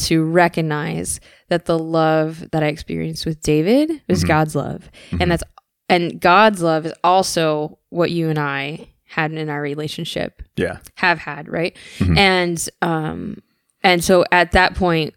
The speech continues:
Speaker 1: was able to recognize, no, like, these lies that are, like, really scary to me right now,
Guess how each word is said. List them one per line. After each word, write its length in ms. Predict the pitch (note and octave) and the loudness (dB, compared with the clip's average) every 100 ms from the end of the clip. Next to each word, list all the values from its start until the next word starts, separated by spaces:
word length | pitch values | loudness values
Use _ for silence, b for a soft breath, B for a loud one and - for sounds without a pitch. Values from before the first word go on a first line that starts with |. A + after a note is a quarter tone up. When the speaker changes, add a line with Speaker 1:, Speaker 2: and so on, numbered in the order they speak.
| - | 0
Speaker 1:
was 180 | F#3 F3+ | 2 4
able 160 | E3+ | 4
to 80 | E3 | 4
recognize, 480 | D#3+ D#3 D#3+ D#3 F3 | 2 2 0 -2 0
no, 540 | F#3+ D#3+ D3 D3+ F3 | 0 0 -2 -10 -6
like, 240 | F3+ E3 D#3+ | -2 0 0
these 300 | E3+ E3 E3 | 2 2 2
lies 340 | E3 D#3+ D#3 | 2 4 4
that 140 | D#3+ D3+ | 4 2
are, 200 | D#3 - | 2 0
like, 200 | - E3+ | -6 -8
really 300 | F#3+ G3+ G3+ | -4 2 2
scary 300 | G3 F3+ D#3+ | 2 0 -2
to 160 | - E3 | -2 -4
me 100 | D#3 | -4
right 160 | D3+ | -4
now, 380 | D#3 C#3+ C#3+ | -4 -6 -8